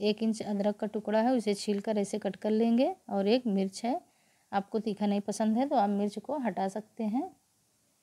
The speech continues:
तो सबसे पहले हमें शिमला मिर्च और प्याज को कट कर लेना है इस तरीके से। हमें शिमला मिर्च को कट करना है,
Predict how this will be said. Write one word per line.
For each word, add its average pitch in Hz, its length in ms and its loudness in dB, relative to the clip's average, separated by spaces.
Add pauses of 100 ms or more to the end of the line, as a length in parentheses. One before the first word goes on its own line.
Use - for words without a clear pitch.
(360)
तो 254 160 0
सबसे 226 320 -4
पहले 214 260 2
हमें 214 260 4
शिमला 208 360 0
मिर्च 214 280 -2
और 208 140 0
प्याज 196 280 0
को 208 140 -12
कट 202 180 -2
कर 220 140 -2
लेना 220 320 2
है 285 260 0 (800)
इस 220 180 -4
तरीके 208 380 0
से। 277 240 -4 (1600)
हमें 220 380 0
शिमला 208 360 -2
मिर्च 208 240 0
को 214 180 -8
कट 190 180 -4
करना 220 320 0
है, 269 260 0